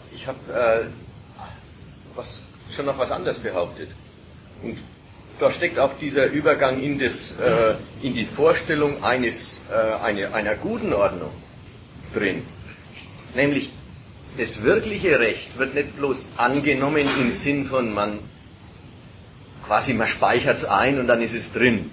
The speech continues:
Sondern ich mache es zu dem meinem und halt's dann auch als für, äh, ich halte es dann auch für ein, ein Mittel für mich. Ich halte es für ein Versprechen an mich, dass meine Anliegen jetzt auch ihren, auch ihren Platz haben.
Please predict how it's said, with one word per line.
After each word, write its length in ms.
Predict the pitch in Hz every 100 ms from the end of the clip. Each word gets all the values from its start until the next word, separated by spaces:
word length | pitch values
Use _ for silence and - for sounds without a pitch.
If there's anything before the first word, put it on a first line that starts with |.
| - - - - - - - - - - -
Sondern 280 | 156 175 165
ich 180 | 170 139
mache 200 | 160 190
es 160 | 156 -
zu 100 | 160
dem 300 | 165 143 127
meinem 560 | 127 220 233 117 110
und 160 | 135 -
halt's 240 | 185 208
dann 180 | - 175
auch 220 | 156 175
als 320 | 160 156 - -
für, 340 | - 160 196 - - -
äh, 200 | 156 147 -
ich 120 | -
halte 220 | 143 175 -
es 220 | 170 -
dann 200 | 165 170
auch 280 | 151 156 - - - -
für 340 | - 165 -
ein, 320 | 135 147 147 143
ein 240 | 127 131 131
Mittel 260 | 226 214
für 220 | - 185
mich. 320 | 180 233 - -
Ich 100 | -
halte 240 | 151 185 175
es 160 | 175
für 320 | - 190 208 151
ein 180 | 180 - - -
Versprechen 640 | 165 143 - 170 202 214 160
an 220 | 170 175
mich, 280 | 175 240 - -
dass 260 | 147 - - 131
meine 460 | 147 190 233 220 185
Anliegen 480 | 202 196 202 185
jetzt 220 | 180 175 -
auch 200 | 233 196
ihren, 260 | 170 151 - - - - - -
auch 200 | - 165
ihren 240 | 196 175 -
Platz 340 | 131 107 -
haben. 240 | 85 78